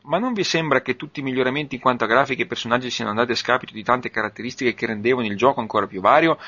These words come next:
e ancora più vita reale? La stessa personalizzazione e potenziamento del personaggio rendeva il gioco anche un po' R P G, mentre qui sono state riprese solo le avventure con le ragazze e implementate le uscite con gli amici per ricevere i bonus, che io ritengo invece piuttosto noiose.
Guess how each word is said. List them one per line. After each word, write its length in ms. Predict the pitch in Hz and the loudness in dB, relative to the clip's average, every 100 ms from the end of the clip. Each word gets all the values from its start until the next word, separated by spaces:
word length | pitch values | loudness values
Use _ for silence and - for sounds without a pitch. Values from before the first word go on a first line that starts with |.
| - | -10
e 80 | - | -2
ancora 360 | 117 110 127 107 | 0 4 4 4
più 200 | 127 120 | 0 -2
vita 220 | 110 71 | -4 -6
reale? 480 | - 101 139 170 170 _ _ _ - _ - | 0 4 4 0 -8 _ _ _ -20 _ -4
La 100 | 131 | -2
stessa 320 | - 202 156 | 0 0 0
personalizzazione 640 | 151 120 127 127 143 170 147 | -2 -4 -6 -6 -4 0 0
e 20 | |
potenziamento 520 | 135 131 - 160 143 | 2 0 2 2 2
del 80 | 123 | 2
personaggio 440 | - 190 196 190 | 4 6 4 4
rendeva 300 | 202 175 165 | 2 4 4
il 80 | 170 | 6
gioco 240 | 165 147 | 6 6
anche 120 | 156 156 | 2 -2
un 100 | 143 | 4
po' 140 | 127 | 6
R 180 | 120 120 | 6 2
P 100 | 127 | -2
G, 220 | 101 92 | -4 -6
mentre 300 | 92 104 - | -4 -4 -4
qui 160 | - 160 | -4 -2
sono 180 | - 113 | 0 0
state 240 | - 127 | 2 2
riprese 300 | 131 151 143 | 0 4 4
solo 220 | 120 156 | 4 6
le 100 | 131 | 6
avventure 440 | 113 135 147 202 208 | 4 0 0 2 2
con 140 | 151 | 4
le 80 | 139 | 4
ragazze 560 | 123 107 92 - 110 - - - - | 6 8 6 4 -8 -8 -12 -6 0
e 80 | |
implementate 560 | 127 139 147 156 165 143 | 2 4 2 4 4 4
le 80 | 139 | 0
uscite 280 | - 180 127 | -2 -2 -4
con 120 | 147 | -2
gli 60 | 185 | 2
amici 320 | 202 220 185 | 2 2 4
per 100 | 170 | 6
ricevere 380 | 147 - 127 120 | 6 6 8 8
i 40 | |
bonus, 400 | 101 87 90 - | 6 4 2 -2
che 100 | - | 2
io 80 | 160 | 4
ritengo 380 | 131 127 151 120 | 4 4 4 6
invece 340 | 175 185 196 | 8 8 8
piuttosto 400 | 214 185 113 - | 4 4 4 2
noiose. 540 | 123 110 71 64 82 | 2 2 2 -2 -4